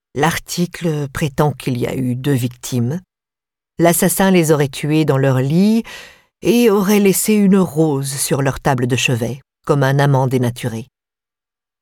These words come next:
Autre chose ? À part le fait qu'il les a écorchées vives, pas vives. Didi s'aperçut un peu tard qu'elle n'aurait pas dû relever. Cela dit,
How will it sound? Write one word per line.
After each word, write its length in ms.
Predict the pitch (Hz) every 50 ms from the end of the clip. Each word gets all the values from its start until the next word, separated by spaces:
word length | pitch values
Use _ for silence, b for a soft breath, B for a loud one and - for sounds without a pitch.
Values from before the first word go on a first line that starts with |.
| _ _ _ _ _ _ _ -
Autre 240 | 190 185 - 214
chose ? 320 | 196 - - 262 320 - - _ _ _ _ _ _ _ _ _ _ _ _ _ _ _ _ _ _ _ _ _ _ _ _ -
À 100 | 170 170
part 220 | 170 180 170 151
le 120 | 147 139 139
fait 300 | - - - 160 147 127 -
qu'il 220 | - - 135 120 123
les 200 | 131 127 120 117
a 80 | 107 - -
écorchées 500 | - 139 123 - 143 135 - - - 147
vives, 420 | 135 127 160 180 190 196 175 170 160 - _ _ _ _ _ _ _ _ -
pas 140 | - 262 277
vives. 380 | 185 156 151 135 123 120 123 120 123 _ _ _ _ _ _ _ _ _ _ _ _ _ _ _ _ _ _ _ _ _ _ _ _ _ _ _ -
Didi 320 | 175 185 196 180 208 254
s'aperçut 540 | 269 - 226 - 175 170 - - - - 254
un 80 | 226 156
peu 140 | - 156
tard 360 | 143 - - 202 208 196 - -
qu'elle 200 | - 165 151 156
n'aurait 200 | 151 143 156 151
pas 140 | - 175 160
dû 140 | 139 131 123
relever. 400 | 120 117 110 95 - 95 - - _ _ _ _ _ _ _ _ _ _ _ _ _ _ _ _ _ _ _ -
Cela 280 | - - 214 190 185 170
dit, 240 | 156 175 190 196